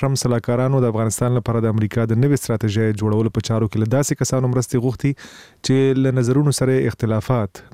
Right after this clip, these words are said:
موجود دي. د ولسمشر ټرمپ تر ټولو لوی ستراتیژیست سټیو بینن او د ولسمشر مشر سلاکار او زوم جیرډ کوشنر له اریک پرنس نومې یو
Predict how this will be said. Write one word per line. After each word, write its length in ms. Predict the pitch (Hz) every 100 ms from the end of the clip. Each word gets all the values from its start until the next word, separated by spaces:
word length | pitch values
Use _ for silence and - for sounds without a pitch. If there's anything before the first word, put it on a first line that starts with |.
| 110
موجود 280 | 107 101 -
دي. 80 | - - _ _ _ -
د 60 | 139
ولسمشر 440 | 143 139 160 160 147
ټرمپ 240 | 156 151 135
تر 100 | 135
ټولو 160 | 147 147
لوی 120 | 156 147
ستراتیژیست 540 | 143 127 123 139 127 - -
سټیو 260 | - 135 113
بینن 340 | 131 147 151 143
او 0 | 123
د 80 |
ولسمشر 500 | 120 110 139 - 135 131 123 123
مشر 240 | 151 147 -
سلاکار 440 | 120 110 120 117
او 40 | 113 104
زوم 180 | 131 135 127 123
جیرډ 260 | 123 123 -
کوشنر 360 | 143 139 - 147 147
له 400 | 123 120 - 139
اریک 180 | 139 - -
پرنس 240 | 160 143 131
نومې 180 | 117 113
یو 100 | 110